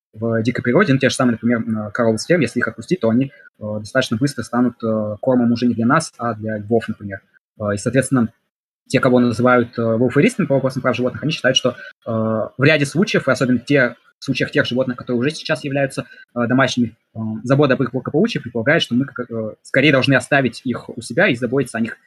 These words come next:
Естественно, это ограничивает способы, которыми мы можем, э, с ними обращаться. Ну, например, это, очевидно, исключает, э, все виды жестокого обращения с животными. Но, допустим, если вы своего кота не мучаете, а исправно кормите, гладите и чешете ему пузик, то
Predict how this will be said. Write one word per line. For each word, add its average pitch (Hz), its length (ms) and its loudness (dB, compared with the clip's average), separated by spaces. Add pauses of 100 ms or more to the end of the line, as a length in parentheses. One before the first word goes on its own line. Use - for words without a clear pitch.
(180)
Естественно, 151 300 0
это 139 80 0
ограничивает 135 420 0
способы, 120 480 -4 (220)
которыми 131 300 2
мы 127 140 4
можем, 117 680 0
э, 104 60 -10
с - 80 -6
ними 120 120 2
обращаться. 120 440 2
Ну, 131 100 2
например, 131 300 0
это, - 120 0
очевидно, 131 240 -2
исключает, 117 360 -2 (280)
э, 110 80 -6
все 127 160 -2
виды 127 140 2
жестокого 127 360 2
обращения 113 300 -2
с 101 40 -4
животными. 107 360 -8 (300)
Но, 123 580 4 (460)
допустим, 113 400 -2
если 117 220 -2
вы 110 60 -8
своего 117 240 -2
кота - 240 0
не 113 80 4
мучаете, 143 420 2
а 107 640 2
исправно 120 360 2
кормите, 117 600 2
гладите 117 380 2
и - 20 -4
чешете - 320 -2
ему 113 120 0
пузик, 185 260 0
то - 160 0